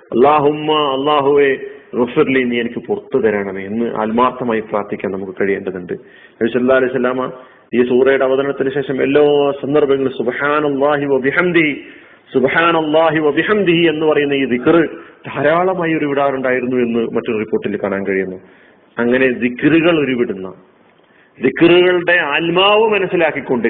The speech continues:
കേവലം അധരങ്ങളിലൂടെ, നാവുകളിലൂടെയുള്ള, ഏ, അർത്ഥം മനസ്സിലാക്കാത്ത, മനസ്സിലേക്ക് ആഴ്ന്നിറങ്ങാത്ത, ജീവിതവുമായി സ്പർശിക്കാത്ത, ഒരു സ്-, ഒരു ബന്ധവുമില്ലാത്ത ദിക്റുകളെ കുറിച്ചുള്ള ചർച്ച, ചർച്ചയ്ക്ക് ഇസ്ലാമിൽ ഒരു പ്രാധാന്യവുമില്ല.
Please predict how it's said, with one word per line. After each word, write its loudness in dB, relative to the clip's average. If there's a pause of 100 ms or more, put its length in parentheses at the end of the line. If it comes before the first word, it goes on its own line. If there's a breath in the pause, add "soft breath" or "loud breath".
(100)
കേവലം 2
അധരങ്ങളിലൂടെ, 0
നാവുകളിലൂടെയുള്ള, 0 (1000)
ഏ, 4
അർത്ഥം 0
മനസ്സിലാക്കാത്ത, 0 (360)
മനസ്സിലേക്ക് 2
ആഴ്ന്നിറങ്ങാത്ത, 0
ജീവിതവുമായി 2
സ്പർശിക്കാത്ത, 0
ഒരു 2
സ്-, -10
ഒരു 0
ബന്ധവുമില്ലാത്ത 2
ദിക്റുകളെ 0
കുറിച്ചുള്ള -4
ചർച്ച, 0
ചർച്ചയ്ക്ക് 0
ഇസ്ലാമിൽ 0
ഒരു 4
പ്രാധാന്യവുമില്ല. -2